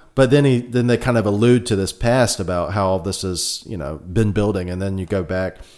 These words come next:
and they have a few, um, flashbacks with, uh, his, I think it's his great, great grandfather, maybe even farther back. But anyway, it's, it's played by Tim McGraw.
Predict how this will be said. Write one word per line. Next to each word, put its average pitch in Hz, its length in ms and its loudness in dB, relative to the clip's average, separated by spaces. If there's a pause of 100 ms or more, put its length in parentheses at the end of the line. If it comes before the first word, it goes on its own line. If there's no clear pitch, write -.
and 113 80 -6
they 139 60 2
have 156 100 4
a 117 60 0
few, 120 480 2
um, 90 480 -6 (400)
flashbacks 98 720 -2
with, 95 180 -6 (300)
uh, 85 340 -6 (180)
his, - 360 -4 (420)
I - 40 -20
think 151 120 -6
it's 110 140 -4
his 80 220 -8 (360)
great, 110 420 -2
great 107 300 -4
grandfather, 71 920 -8
maybe 95 300 -6
even 82 220 -8
farther 82 320 -6
back. 65 340 -12 (300)
But 110 80 -2
anyway, 95 240 2
it's, - 260 -6
it's - 280 -4
played 107 300 -2
by 87 120 0
Tim 98 240 -4
McGraw. 85 560 -4